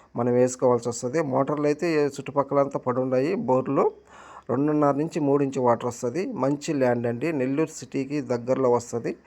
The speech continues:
నెల్లూరు సిటీకి అయితే దాదాపు ఫార్టీ ఫైవ్ కేఎం డిస్టెన్స్ వస్తదండి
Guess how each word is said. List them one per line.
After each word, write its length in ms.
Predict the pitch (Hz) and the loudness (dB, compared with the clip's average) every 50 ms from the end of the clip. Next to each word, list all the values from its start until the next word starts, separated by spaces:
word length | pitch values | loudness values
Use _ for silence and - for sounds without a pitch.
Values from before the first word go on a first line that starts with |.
| - - - - - - _ | -20 -20 -20 -20 -20 -12 _
నెల్లూరు 280 | - 123 131 147 165 160 | -4 -2 0 0 -2 -2
సిటీకి 360 | - 160 147 - 165 156 165 | -4 -6 -4 -2 -2 0 0
అయితే 220 | 165 165 160 202 190 | 0 0 0 0 0
దాదాపు 500 | 160 151 143 143 147 156 156 175 180 170 - | 2 2 2 4 2 2 0 0 -4 -2 2
ఫార్టీ 220 | 151 143 143 - 143 | 2 2 2 0 0
ఫైవ్ 180 | - 143 131 | 0 0 0
కేఎం 320 | 135 - 139 143 143 147 120 | 2 4 4 4 4 4 2
డిస్టెన్స్ 380 | 123 117 - - 127 113 123 | 0 -2 -2 -2 -4 -4 -4
వస్తదండి 640 | 110 - - 123 120 110 117 117 117 117 - - | -8 -4 0 0 2 2 2 0 0 -2 -4 -4